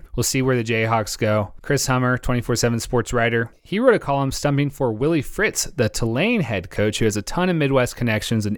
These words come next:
an ingenious offense and, you know, the ability to get his, the most out of s-, players who might not be recruited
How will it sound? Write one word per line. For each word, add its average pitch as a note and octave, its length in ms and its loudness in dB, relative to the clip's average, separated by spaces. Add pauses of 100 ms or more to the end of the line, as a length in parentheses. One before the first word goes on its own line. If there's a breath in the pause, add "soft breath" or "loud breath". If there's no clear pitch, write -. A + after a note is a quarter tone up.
(100)
an B2 100 0
ingenious C#3 800 0 (100)
offense B2 560 2
and, G#2 220 0 (160)
you C3 100 -2
know, B2+ 80 2
the C3 140 0
ability C#3 340 2
to C3 80 -2
get B2+ 160 0
his, B2 160 0
the C3+ 240 0
most C3 320 2
out B2 140 2
of A2+ 100 -2
s-, - 160 -4 (160)
players B2+ 400 0
who A#2+ 160 -2
might A#2 220 0
not G#2+ 240 0
be G#2+ 120 4
recruited G#2 560 2